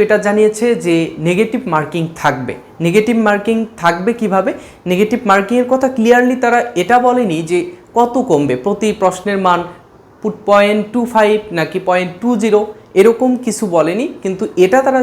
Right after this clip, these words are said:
জানিয়েছে যে নাইনটি এইট পার্সেন্ট সম্ভাবনা রয়েছে নেগেটিভ মার্কিং থাকবে এবং সেকেন্ড টাইম থাকবে।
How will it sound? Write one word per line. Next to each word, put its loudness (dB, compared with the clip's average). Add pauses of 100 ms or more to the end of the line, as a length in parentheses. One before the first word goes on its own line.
জানিয়েছে -4 (460)
যে 4 (600)
নাইনটি 2 (220)
এইট 0 (100)
পার্সেন্ট 0 (280)
সম্ভাবনা 0
রয়েছে 0 (340)
নেগেটিভ -2 (140)
মার্কিং -2 (120)
থাকবে 2 (420)
এবং 0 (260)
সেকেন্ড -2
টাইম 0 (400)
থাকবে। 0